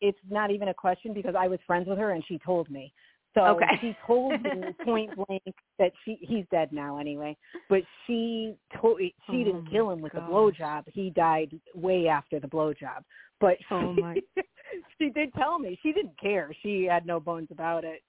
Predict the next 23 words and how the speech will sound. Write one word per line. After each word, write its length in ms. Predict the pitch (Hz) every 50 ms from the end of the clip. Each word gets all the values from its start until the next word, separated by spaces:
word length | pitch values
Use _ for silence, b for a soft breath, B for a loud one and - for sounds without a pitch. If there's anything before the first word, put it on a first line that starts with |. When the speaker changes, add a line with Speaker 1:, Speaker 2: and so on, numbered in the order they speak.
| - 170
Speaker 1:
or 160 | 160 156 135
boners. 420 | 127 156 156 160 156 151 147 151 - 151 B B B B B _ _
But, 240 | - 170 160 160 156 -
uh, 340 | 165 156 151 147 151 151 147 160 - -
yeah, 220 | 185 170 160 - - - _ _
so 180 | - 160 151 151
that 260 | 160 165 156 151 147 -
was, 200 | 156 151 147 139 - _ _
that 220 | 160 156 151 147 156
was 160 | 185 165 165 160
it. 280 | 160 156 151 175 170 - _
So 160 | 156 151 147
I 180 | 151 151 151 151
was 160 | 156 151 143 -
just 140 | - 156 143 -
like, 160 | - 143 143 -
"Oh, 140 | - 156 151
my 160 | 147 143 139 139
God, 280 | - 147 143 143 143
I 100 | 147 147 - -
can't 160 | - 147 -
take 220 | - 156 147 143 -
this 160 | 151 147